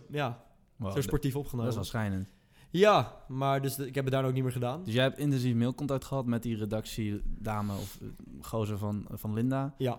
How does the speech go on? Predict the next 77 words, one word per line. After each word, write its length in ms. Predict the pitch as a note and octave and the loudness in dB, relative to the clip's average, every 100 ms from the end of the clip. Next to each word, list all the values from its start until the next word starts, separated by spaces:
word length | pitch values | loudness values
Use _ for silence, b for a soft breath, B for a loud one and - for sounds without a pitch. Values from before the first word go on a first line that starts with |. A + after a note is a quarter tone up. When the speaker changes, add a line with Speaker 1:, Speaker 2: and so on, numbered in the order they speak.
| - | -4
Speaker 2:
het 20 | A#2 | -2
Speaker 1:
met 20 | C3+ | 0
Speaker 2:
is 60 | |
Speaker 1:
die 100 | A2+ | 2
Speaker 2:
gewoon, 240 | C3 B2 A2+ | 4 4 2
Speaker 1:
vrouw. 120 | A2+ | -2
Speaker 2:
het 80 | C3 | -4
is 120 | B2 | -2
er 60 | A2+ | -2
gewoon 300 | A2+ A#2 A2 | 0 0 0
snoeihard 320 | A2+ G#2+ G2 | 0 0 0
ingeluisterd. 520 | G2 G2 G2 - - | -4 -4 -2 -2 -2
Speaker 1:
Eh, 60 | D3+ | 0
ja, 260 | C3 A#2+ - | 0 -2 -6
ik 120 | C3+ | -4
ben 100 | B2+ | 0
er 40 | A#2+ | 0
een 60 | |
beetje 220 | A#2 A2+ A#2 | -2 -4 -6
ingeluisterd. 440 | C#3 - A#2 - | -6 -8 -8 -4
Maar 100 | B2+ | 0
goed, 280 | C#3+ C3+ - - | 2 0 -4 -12
Speaker 2:
Potverdorie, 640 | - B2 A#2+ A#2+ A#2+ A#2 F2 | -2 0 2 0 -2 -2 -4
Speaker 1:
ehm, 80 | F#2 | -8
Speaker 2:
zeg. 240 | E2 - | -10 -8
Speaker 1:
daar, 260 | B2+ C3 C3 | -2 0 2
daar 160 | C3 | 2
leer 160 | B2+ B2+ | 2 2
je 100 | B2 | 2
van. 200 | A#2+ A#2+ - B B B | -2 -6 -6 B B B
En 100 | C3 | 0
ik 80 | C#3 | 4
heb 80 | |
daarna 180 | C3+ C3+ | 4 4
ook 80 | C3 | 2
niks 180 | B2+ B2 | 0 0
meer 120 | A#2+ | -4
gezegd, 380 | - A2+ A2 - - | -4 -8 -10 -14 -16
gezegd 400 | - A#2 A#2+ - | -10 -6 -6 -6
tegen 220 | A2+ A#2 | -8 -6
hun. 180 | A2 A#2 - - | -8 -12 -18 -6
Je 60 | |
Speaker 2:
Ah, 60 | A#2+ | 0
Speaker 1:
kan 100 | D3 | 2
Speaker 2:
oké. 100 | C#3 | 4
Speaker 1:
boos 180 | C#3+ C#3 | 4 4
worden, 180 | C3+ C3 | 2 0
je 60 | B2+ | 0
kan 60 | B2 | -2
zeggen, 180 | B2+ G2+ | 0 4
Speaker 2:
Nee, 60 | |
Speaker 1:
"Joh, 80 | G2+ | 4
ik 40 | G2+ | 4
ben 40 | G2+ | 4
Speaker 2:
maar 80 | |
Speaker 1:
het 80 | G#2+ | 2
niet 80 | A#2+ | 0
ermee 140 | B2 C3 | -2 -2
Speaker 2:
het, 60 | C3 | -2
Speaker 1:
eens," 80 | |
maar 80 | C3 | -2
Speaker 2:
het 80 | C3 | -2
Speaker 1:
het 80 | - | 0
Speaker 2:
is 60 | E3 | 2
Speaker 1:
kan 100 | - | 2
niet 80 | |
Speaker 2:
toch 20 | F3 | 2
wel, 80 | D3 | 2
Speaker 1:
veranderd 200 | A#2+ A2+ | 0 -2
worden. 180 | A2 A#2 | -4 -4
Speaker 2:
nee. 0 | |
Speaker 1:
Het 80 | |
wordt 160 | C3 C3+ | -4 -2
viraal 360 | D3+ C#3 C#3 C3+ | 0 2 2 0
in 60 | |
Nederland 280 | B2+ B2+ A#2+ | 0 -2 -4
gedeeld. 380 | - B2 C3 | -2 -2 -2